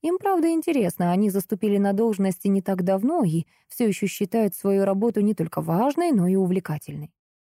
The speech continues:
Нас разделяет большой стол, за которым парни сидят в одинаковых позах. Локти на исписанных протоколах, ладони под недобритыми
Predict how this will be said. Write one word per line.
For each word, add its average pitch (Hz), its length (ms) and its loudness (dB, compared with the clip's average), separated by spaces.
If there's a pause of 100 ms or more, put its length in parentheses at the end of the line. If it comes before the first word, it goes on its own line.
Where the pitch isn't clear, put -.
(320)
Нас 240 300 0
разделяет 247 680 0
большой 202 440 0
стол, 180 420 0
за 170 160 2
которым 185 460 0
парни 208 300 0
сидят 185 440 -2
в 185 80 0
одинаковых 190 680 0
позах. 165 520 -2 (340)
Локти 262 380 0
на 185 180 2
исписанных 175 580 -2
протоколах, 240 920 -2
ладони 180 560 2
под 165 360 -2
недобритыми 185 800 2